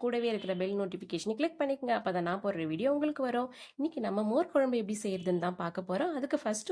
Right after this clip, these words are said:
ஒரு மிக்ஸி ஜார் எடுத்திருக்கேன். அதுல சின்ன சின்னதா கட் பண்ண தேங்காய், ரெண்டு துண்டு இஞ்சி,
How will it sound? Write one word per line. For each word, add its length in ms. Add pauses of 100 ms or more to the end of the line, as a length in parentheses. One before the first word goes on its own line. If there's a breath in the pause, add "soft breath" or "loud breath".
ஒரு 200
மிக்ஸி 200 (100)
ஜார் 220
எடுத்திருக்கேன். 480 (380 loud breath)
அதுல 300
சின்ன 240
சின்னதா 260 (100)
கட் 220
பண்ண 200 (140)
தேங்காய், 420 (360 loud breath)
ரெண்டு 260
துண்டு 220 (160)
இஞ்சி, 360